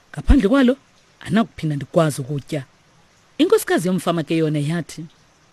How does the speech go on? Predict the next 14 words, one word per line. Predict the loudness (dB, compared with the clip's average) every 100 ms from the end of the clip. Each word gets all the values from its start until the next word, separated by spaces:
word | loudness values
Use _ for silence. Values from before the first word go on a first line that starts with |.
| _ _
"Tata, | 2 2 -2 -10 -20 -20 _ -6
mnike | 0 4 6 4
iinkunzi | 0 2 2 2
zeenkomo | -2 -2 -2 -2
ezine | -4 -4 -6 -6 -8 -14 _
kunye | -8 -4
nemali, | -4 -2 -4 -6 -14 -20 _ _ _ 2
ngokuba | 2 2
kaloku | 0 2 2 0
kunyanzelekile | -4 -4 -4 -4 -4 -4 -4 -6
sibe | -4 -2 0
nalo | 0 -2
eli | -4 -4
gqirha," | -6 -10 -12